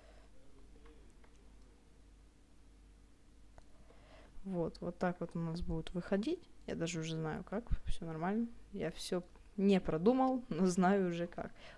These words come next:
Опыт есть. Так, ну пока что у нас всё там дробится. Я покажу, что у меня здесь есть. У меня здесь есть ферма кактусов. У меня здесь есть арбузная ферма.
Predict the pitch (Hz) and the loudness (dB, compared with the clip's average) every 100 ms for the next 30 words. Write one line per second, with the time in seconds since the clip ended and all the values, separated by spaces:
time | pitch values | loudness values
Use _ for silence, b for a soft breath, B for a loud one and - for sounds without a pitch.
0 | - 190 - - - - - B B B | -4 -2 0 -2 -6 -6 -8 B B B
1 | - 151 - 247 262 208 - 247 240 - | 0 2 6 6 12 12 12 8 6 4
2 | 214 202 202 190 - - 180 175 - 247 | 4 6 4 4 2 0 0 -2 4 4
3 | 294 277 247 196 240 247 196 208 208 214 | 6 4 2 4 4 2 0 2 2 2
4 | - 185 185 175 175 - - - - 180 | 0 2 2 0 -2 -4 -6 -8 -8 0
5 | 214 262 226 220 - 156 - - - 240 | 2 4 4 2 0 -2 -4 -8 4 6
6 | 226 180 156 - - - 180 180 214 214 | 6 2 -2 -4 -8 -10 -6 0 4 4
7 | 185 185 - 196 - 220 226 254 240 226 | 4 -2 -6 -8 -2 0 2 4 6 6
8 | 226 - 214 202 190 | 6 4 2 4 0